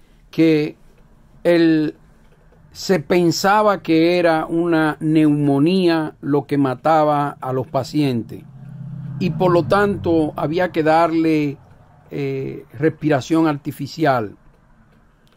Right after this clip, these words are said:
Hoy sabemos que no es necesario, porque no es una neumonía, es una trombosis. Son pequeños coágulos que entran a la sangre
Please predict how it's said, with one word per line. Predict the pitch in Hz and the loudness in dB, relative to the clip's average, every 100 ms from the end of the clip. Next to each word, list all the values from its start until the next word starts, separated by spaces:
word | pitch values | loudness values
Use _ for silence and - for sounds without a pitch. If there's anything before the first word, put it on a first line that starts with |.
| _ _ _ _ _ | _ _ _ _ _
Hoy | - 180 202 190 | 0 2 2 0
sabemos | - 151 143 156 139 120 117 - | -2 0 2 2 2 -2 -8 -14
que | - 143 131 117 113 _ _ _ _ _ _ - _ _ _ _ _ | -4 0 0 -2 -8 _ _ _ _ _ _ -20 _ _ _ _ _
no | 139 135 156 165 | -4 2 4 4
es | 170 160 | 4 2
necesario, | 165 156 151 139 - 123 113 101 95 _ _ _ _ _ _ _ _ _ - | 2 0 -2 -6 -4 -2 -2 -6 -14 _ _ _ _ _ _ _ _ _ -6
porque | 139 131 147 | -4 -2 2
no | 143 | 2
es | 151 | 4
una | 175 165 | 2 2
neumonía, | 160 165 170 165 175 156 147 147 - _ _ _ _ _ - | 4 4 4 2 2 0 0 -4 -10 _ _ _ _ _ -6
es | 151 156 151 - - | -2 0 -2 -10 -6
una | 151 147 143 | -2 -2 -2
trombosis. | 143 139 135 127 147 143 - 107 92 _ _ _ _ _ _ _ | -2 0 0 2 4 2 -2 -12 -16 _ _ _ _ _ _ _
Son | - 151 147 | -8 -4 -2
pequeños | 151 131 165 175 151 - | -4 -2 0 2 0 0
coágulos | 170 180 180 180 151 | 2 2 0 -4 -2
que | 147 143 | -2 0
entran | 160 170 170 165 | 0 -2 -4 -2
a | 147 | -2
la | 139 | -2
sangre | - 180 220 220 226 | -2 -2 -2 -6 -10